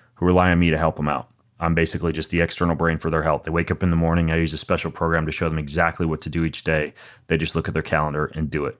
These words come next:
and don't have to worry about deciding how many sets, how many reps, which gym, hot, cold, what temperature, blah, blah, blah.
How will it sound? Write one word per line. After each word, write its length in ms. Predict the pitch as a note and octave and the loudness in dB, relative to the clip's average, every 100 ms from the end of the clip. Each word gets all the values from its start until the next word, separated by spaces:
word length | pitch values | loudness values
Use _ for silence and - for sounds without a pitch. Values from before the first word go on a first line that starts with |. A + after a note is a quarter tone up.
| - | -8
and 80 | D#2+ | -2
don't 140 | D#2 | 0
have 120 | D#2+ | 0
to 80 | - | -2
worry 240 | D2+ D#2 D2+ | 0 0 0
about 360 | D2 C2 - | -2 -2 -4
deciding 540 | F2+ - D#2 D2 C#2 C#2 | -8 -2 0 0 -2 0
how 140 | E2+ | 4
many 140 | F#2+ | 4
sets, 300 | F2+ C2 - | 2 -4 -4
how 100 | E2 | 0
many 160 | F2 F2 | 2 2
reps, 300 | B1+ G#1+ - | 0 -4 -2
which 260 | F#2 - - | -2 -2 -8
gym, 260 | G#1 G#1 | -12 -12
hot, 360 | - F#2 D#2 - | 0 2 2 0
cold, 320 | F#2 D#2 B1+ | 2 2 0
what 180 | D2+ E2+ | -2 -2
temperature, 460 | - C#2+ A#1 - G#1+ | -2 -2 -6 -12 -8
blah, 240 | E2+ D#2 | -4 -2
blah, 160 | A1 G#1 | -4 -8
blah. 240 | A#1 | -10